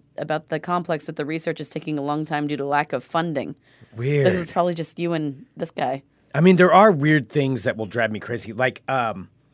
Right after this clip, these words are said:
Speaker 2: of all things, like, uh, uh, which is weird, like a popsicle stick or a wooden spoon, I can't eat with those. That texture just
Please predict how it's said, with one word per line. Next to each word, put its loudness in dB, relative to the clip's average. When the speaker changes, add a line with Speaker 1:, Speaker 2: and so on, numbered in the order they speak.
Speaker 2:
of -4
all 6
things, -2
like, -6
uh, -8
uh, -12
which -10
is -10
weird, -6
like -8
a -8
popsicle -2
stick 0
or 0
a 2
wooden 0
spoon, 0
I 2
can't -2
eat -10
with -10
those. -10
That -2
texture -2
just -4